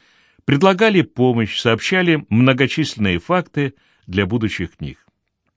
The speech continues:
Думаю, что если бы «Зияющие высоты» были опубликованы в России, то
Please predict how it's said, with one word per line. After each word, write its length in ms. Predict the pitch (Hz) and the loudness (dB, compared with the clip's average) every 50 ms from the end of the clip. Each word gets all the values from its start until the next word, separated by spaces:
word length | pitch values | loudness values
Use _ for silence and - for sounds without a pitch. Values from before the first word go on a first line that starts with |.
| _ _ _ _ _ _ _ _ _ _ _ _ _ _ _ _ _ _ | _ _ _ _ _ _ _ _ _ _ _ _ _ _ _ _ _ _
Думаю, 420 | - 127 202 226 220 208 202 185 | -2 2 4 4 6 6 4 4
что 160 | - - - 156 | 2 2 0 0
если 340 | 170 190 190 170 - 165 | 0 0 0 -2 -2 -2
бы 140 | 147 147 151 | 0 2 2
«Зияющие 640 | 135 107 147 165 175 180 175 160 123 - - 139 135 | 2 2 2 0 0 0 0 -2 -2 -2 -2 -2 0
высоты» 520 | 123 123 123 - - - 170 156 - 98 | 0 0 -2 -2 -2 -4 -6 -6 -4 -6
были 420 | 85 82 123 147 139 135 123 107 - _ _ _ _ _ _ _ _ _ _ | -4 -2 0 0 2 2 0 0 -4 _ _ _ _ _ _ _ _ _ _
опубликованы 760 | - 92 - 110 95 101 107 98 - 139 139 113 113 104 92 | -8 -6 -4 -4 -4 -4 -4 -4 -2 -2 -2 0 0 0 0
в 60 | 82 | 0
России, 440 | 92 95 95 - - 175 175 131 90 | 0 -2 -2 -2 -4 -4 -2 -2 -2
то 340 | - - 110 110 113 98 | -2 -2 0 0 0 0